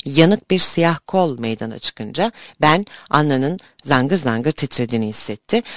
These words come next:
Ölümün bileğinde kararmış altın bir zincir göze çarpıyordu. Kavrularak pençeleşmiş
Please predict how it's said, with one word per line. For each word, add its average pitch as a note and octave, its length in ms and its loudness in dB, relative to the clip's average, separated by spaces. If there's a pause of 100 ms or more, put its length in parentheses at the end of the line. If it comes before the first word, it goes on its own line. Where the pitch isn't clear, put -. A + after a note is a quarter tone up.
(100)
Ölümün G3+ 480 6 (220)
bileğinde F3+ 440 2
kararmış F#3 600 0
altın F#3+ 440 0
bir G#3 120 0
zincir D#3+ 800 -2
göze A#2+ 380 -4
çarpıyordu. A2 720 -6 (280)
Kavrularak D3 680 4
pençeleşmiş C3+ 760 -4